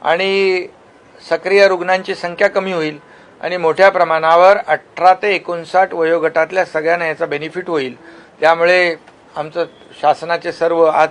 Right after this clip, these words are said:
त्याच्यामध्ये कॅबिनेटमध्ये देखील चर्चा याच्यावर झाली, मुख्य सचिव आणि आरोग्य विभाग आणि सगळीच यंत्रणा जी आहे सगळ्याच माध्यमातून या ठिकाणी हा बूस्टर डोस जो आहे सगळ्यांना मिळेल,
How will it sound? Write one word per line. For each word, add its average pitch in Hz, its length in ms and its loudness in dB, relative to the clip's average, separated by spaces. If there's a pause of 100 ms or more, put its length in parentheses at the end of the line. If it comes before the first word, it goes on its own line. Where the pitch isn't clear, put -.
त्याच्यामध्ये 160 400 -6
कॅबिनेटमध्ये 160 580 -6
देखील 165 300 -10
चर्चा 151 320 -6
याच्यावर 156 260 -2
झाली, 151 300 -2 (540)
मुख्य 165 320 -4
सचिव 170 420 -4
आणि 160 140 -2
आरोग्य 160 380 -2
विभाग 160 320 2
आणि 160 160 -6
सगळीच 208 380 -4
यंत्रणा 185 400 0
जी 175 140 -4
आहे 110 160 0 (720)
सगळ्याच 220 320 4
माध्यमातून 196 760 0 (420)
या 175 100 2
ठिकाणी 185 540 -2 (280)
हा 160 180 0
बूस्टर 170 380 -2
डोस 196 180 0
जो 175 140 0
आहे 135 220 4 (560)
सगळ्यांना 202 640 4
मिळेल, 160 400 2